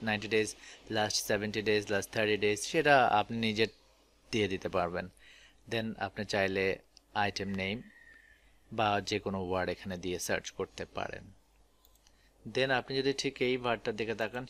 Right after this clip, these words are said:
তাহলে এখানে ক্লিক করলে Google-এর অন্যান্য যে প্রোডাক্টগুলো রয়েছে আপনি সেগুলো দেখতে পাবেন, নোটিফিকেশন এখানে পাবেন। এবং এটা আপনার প্রোফাইল, Google অ্যাকাউন্ট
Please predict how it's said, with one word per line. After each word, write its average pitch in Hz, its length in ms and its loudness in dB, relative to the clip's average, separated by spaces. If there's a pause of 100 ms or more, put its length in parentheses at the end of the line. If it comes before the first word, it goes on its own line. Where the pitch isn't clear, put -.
তাহলে 107 200 -2
এখানে 110 200 -6
ক্লিক 107 240 -8
করলে 117 180 -6
Google-এর 107 300 0
অন্যান্য 104 320 -4
যে 101 100 0
প্রোডাক্টগুলো 101 640 -4
রয়েছে 104 240 -2
আপনি 110 140 -8
সেগুলো 104 340 -4
দেখতে 98 260 -6
পাবেন, 107 240 -4
নোটিফিকেশন 104 580 -8
এখানে 104 280 -10
পাবেন। 107 440 -6
এবং 95 360 -4
এটা 101 200 -8
আপনার 98 280 -10
প্রোফাইল, 110 380 -4
Google 101 260 -2
অ্যাকাউন্ট 104 460 -6